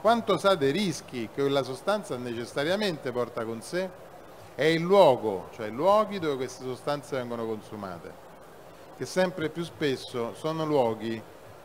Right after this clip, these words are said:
dove c'è una monocultura,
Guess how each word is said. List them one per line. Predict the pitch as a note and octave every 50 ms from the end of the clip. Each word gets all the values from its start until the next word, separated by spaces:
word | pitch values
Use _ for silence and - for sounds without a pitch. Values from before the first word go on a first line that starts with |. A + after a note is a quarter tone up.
| - - -
dove | D3 D#3 D#3 D3 C#3+
c'è | B2+ - C#3+ C#3 C3+ C3+ B2 - - - - - - - -
una | C#3 C#3 C#3 C3
monocultura, | C3+ C3 B2+ B2+ A#2+ B2 C3 C3+ - - G3 F3 C#3 A2+ G2+ E2+ E2+